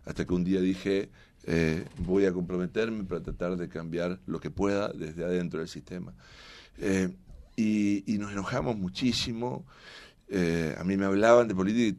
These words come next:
y lo sacaba, escuchaba una radio y cambiaba automáticamente y ponía música y me pasaba. Eh, eh, pero bueno, ve-, vemos que hoy es la, la, las herramientas democráticas son lo mejor que tenemos para construir nuestras sociedades,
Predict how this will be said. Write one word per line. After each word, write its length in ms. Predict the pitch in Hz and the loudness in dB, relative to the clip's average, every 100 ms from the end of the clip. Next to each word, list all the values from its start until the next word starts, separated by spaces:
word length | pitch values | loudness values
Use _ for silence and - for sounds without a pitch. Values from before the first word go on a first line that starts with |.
| - | -4
y 40 | 90 | -8
lo 120 | 80 | -6
sacaba, 760 | - 80 95 98 104 92 78 - - _ | -6 -2 2 4 6 4 0 -10 -20 _
escuchaba 560 | 85 - 90 107 113 | -8 -6 -6 6 8
una 140 | 110 98 | 8 4
radio 420 | 101 113 117 120 | 6 8 8 4
y 100 | 117 | 0
cambiaba 440 | 92 90 82 92 95 | -4 -4 2 6 6
automáticamente 1080 | 85 82 90 87 87 90 101 95 98 95 95 | 4 -2 -4 -2 -4 -2 -2 0 2 2 0
y 80 | - | -10
ponía 280 | - 82 80 | -10 -8 -4
música 640 | 104 - 113 104 113 107 - - - - | -4 -2 -4 0 2 0 -6 -18 -20 -6
y 100 | 90 | 0
me 140 | 90 | 2
pasaba. 640 | 85 - - 120 113 120 - - - | 2 0 4 8 10 8 2 -8 -10
Eh, 340 | 87 82 87 - - - - - | -8 -8 -10 -14 -20 -20 -18 -12
eh, 100 | - | -6
pero 160 | 92 98 | 0 4
bueno, 240 | 107 98 | 4 2
ve-, 260 | 92 107 113 - | 0 0 -2 -4
vemos 380 | 92 113 123 - | -4 -2 -2 -6
que 340 | - 107 123 - - | -2 0 0 -2 -4
hoy 240 | 123 131 | 2 4
es 320 | 117 104 - - - | 2 -2 -12 -20 -16
la, 540 | 95 92 87 82 - - - | -6 -4 -2 -4 -8 -18 -12
la, 420 | 87 76 69 62 | -6 -4 -2 -4
las 160 | 87 87 | -6 -6
herramientas 520 | 87 95 120 110 87 | -4 0 0 0 -4
democráticas 760 | 87 85 87 90 95 92 92 92 - - - | -6 -6 -4 -4 -4 -2 -2 -4 -16 -20 -18
son 360 | - - 110 | -12 -4 -2
lo 60 | 110 | -2
mejor 360 | 101 - 117 110 | -4 -2 -2 -2
que 100 | 98 | -2
tenemos 400 | 92 98 107 92 | -2 -4 -4 -4
para 200 | 90 85 | -6 -6
construir 420 | 82 80 87 92 | -8 -6 -2 0
nuestras 260 | 87 87 | -2 -6
sociedades, 680 | - 87 - 80 80 76 - | -12 -12 -8 -6 -4 -6 -10